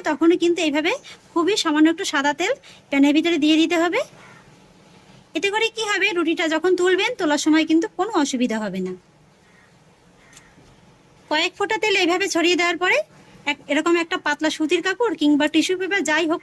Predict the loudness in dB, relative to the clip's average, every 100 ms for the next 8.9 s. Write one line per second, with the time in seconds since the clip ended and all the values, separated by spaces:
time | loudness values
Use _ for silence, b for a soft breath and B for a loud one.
0 | 0 0 -2 -4 -8 B B -6 -2 -2
1 | 0 0 0 0 -2 0 -2 0 -2 -2
2 | -6 -2 -2 -2 -2 -2 -4 B B -6
3 | -4 -2 -2 2 2 2 -2 -2 -8 -10
4 | -12 -16 _ _ _ _ _ _ _ _
5 | _ _ -20 _ _ _ _ _ -4 -2
6 | 0 0 0 0 0 4 6 4 2 0
7 | 0 -2 -2 0 0 0 0 -2 0 -2
8 | -2 -4 -2 -2 0 0 2 2